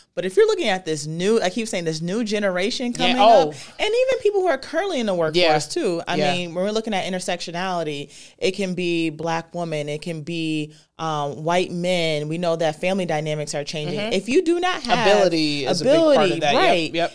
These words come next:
Speaker 1: If you do not invest now, you will not have the workforce ten years from
Speaker 2: Right,
Speaker 1: now.
Speaker 2: right.
Speaker 1: And so that is the reason why you may be doing well.
Speaker 2: Yeah.
Speaker 1: Right?
Speaker 2: Yeah.
Speaker 1: But ten years down the road, that company that was once at top is not gonna be there anymore.
Speaker 2: And I think that's an interesting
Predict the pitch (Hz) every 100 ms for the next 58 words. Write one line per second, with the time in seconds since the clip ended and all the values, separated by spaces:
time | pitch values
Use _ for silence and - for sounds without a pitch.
0 | - 208 220 247 285 330 302 285 - 196
1 | 151 175 220 - - 160 156 165 196 247
2 | 254 220 180 254 294 196 175 175 156 147
3 | 139 190 202 208 196 196 190 170 151 143
4 | 156 147 135 135 143 196 233 - 160 165
5 | 151 170 160 156 147 147 170 190 190 175
6 | 165 160 156 143 151 208 330 349 330 330
7 | 359 254 226 - 156 143 139 139 190 233
8 | 311 - _ - 139 131 254 277 320 302
9 | 277 269 285 311 240 196 - _ _ _
10 | 151 202 240 254 277 269 269 240 208 208
11 | 226 262 240 277 262 170 160 170 190 190
12 | 185 160 147 147 143 - 294 - 370 -
13 | 302 - - 220 220 208 202 185 165 156